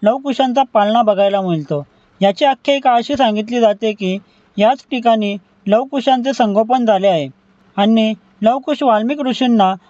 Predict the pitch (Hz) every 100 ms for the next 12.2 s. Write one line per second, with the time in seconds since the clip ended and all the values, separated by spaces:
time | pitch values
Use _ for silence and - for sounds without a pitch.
0 | _ 190 202 247 254 277 247 262 226 208
1 | 214 190 180 143 _ _ _ _ _ _
2 | 196 233 254 247 277 269 262 240 240 196
3 | 202 - _ _ 202 196 254 262 254 -
4 | 240 196 160 139 127 _ _ 220 220 254
5 | 294 320 277 285 294 247 240 269 233 196
6 | 185 - _ _ 214 233 254 226 196 180
7 | _ 180 190 233 240 214 190 175 _ _
8 | 214 277 269 269 285 302 311 285 240 240
9 | 269 240 196 240 254 196 170 175 _ _
10 | - 185 220 262 320 302 294 285 277 262
11 | 262 220 214 262 269 269 - 220 208 247
12 | 214 180